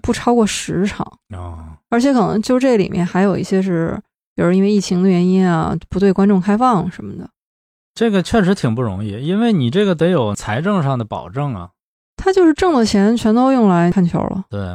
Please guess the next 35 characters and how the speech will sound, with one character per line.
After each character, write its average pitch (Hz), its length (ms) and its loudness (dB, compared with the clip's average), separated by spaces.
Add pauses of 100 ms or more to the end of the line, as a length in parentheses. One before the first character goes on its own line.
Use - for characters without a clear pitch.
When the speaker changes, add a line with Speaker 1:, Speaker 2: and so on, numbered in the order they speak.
(600)
Speaker 1:
所 220 100 2
以 196 280 4 (140)
希 - 220 -2
望 226 360 4 (540)
中 269 140 0
国 269 100 4
男 233 220 2
足 208 340 4 (440)
能 233 140 2
对 311 160 2
得 214 140 4
起 - 340 -2
哈， 180 220 4
像 190 420 2 (140)
罗 185 240 2
西 214 500 2
这 208 120 -2
样 185 180 4
的 170 260 0
球 - 280 -2
迷 175 160 2
们 165 200 -2
吧。 214 300 -8 (680)
Speaker 2:
那 143 140 -4
肯 - 160 -10
定 107 100 -6
是 107 120 -8
对 101 160 -8
不 80 100 -18
起 - 200 -12
了， - 60 -10 (340)
<laughs> 698 360 -16
别 165 140 0
想 113 320 -4
了。 117 80 -4